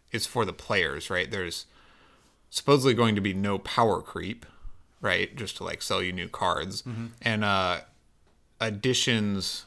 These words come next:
Speaker 1: or whatever you call it won't be phased out.
Speaker 2: Sets. Yeah, there's
Speaker 1: Yeah.
Speaker 2: no rotation.
Speaker 1: So, you know, with this next one, the first one doesn't get phased out, which I also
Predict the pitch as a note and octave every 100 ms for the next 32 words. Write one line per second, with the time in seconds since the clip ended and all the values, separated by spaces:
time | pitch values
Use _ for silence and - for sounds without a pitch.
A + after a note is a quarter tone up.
0 | - F2+ F2+ F#2 F2+ F2 - G2 F#2 G2+
1 | G#2+ G#2+ F#2 - G#2+ F#2+ F2 - - E2+
2 | - - - G2+ - - A2+ G2+ G2 G#2
3 | F2 G2 - F#2+ - B2+ A#2 A2 A2+ C#3+
4 | G#2 G#2 G2+ G2 G2 G#2 - - G#2 F#2
5 | - A#2 - G2+ F2+ F2 - - D#2+ -
6 | - G2+ E2 - E2+ E2 - F2+ F#2+ F#2+
7 | F#2 F#2+ E2 E2+